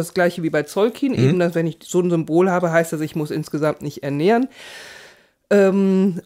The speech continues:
Speaker 1: und ich find die eben schon auch, ähm, auch ein wenig vergleichbar und mag sie beide gleich gern, glaub ich. Ähm,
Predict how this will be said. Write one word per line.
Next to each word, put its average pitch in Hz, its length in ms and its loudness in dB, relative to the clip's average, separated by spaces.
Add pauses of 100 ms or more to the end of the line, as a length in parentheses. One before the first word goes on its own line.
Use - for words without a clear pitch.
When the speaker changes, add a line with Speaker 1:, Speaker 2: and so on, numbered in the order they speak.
Speaker 1:
und 202 180 4
ich 180 140 -2
find 220 260 2
die 196 160 0
eben 180 720 2
schon 196 260 2
auch, - 480 -2
ähm, 156 540 0 (720)
auch 160 100 -6
ein 170 140 0
wenig 160 220 0
vergleichbar 170 500 0
und 175 100 0
mag 156 240 -2
sie 143 400 -2 (280)
beide 147 260 0
gleich 160 320 0
gern, 220 260 2
glaub 180 280 2
ich. 185 360 -4
Ähm, 165 500 0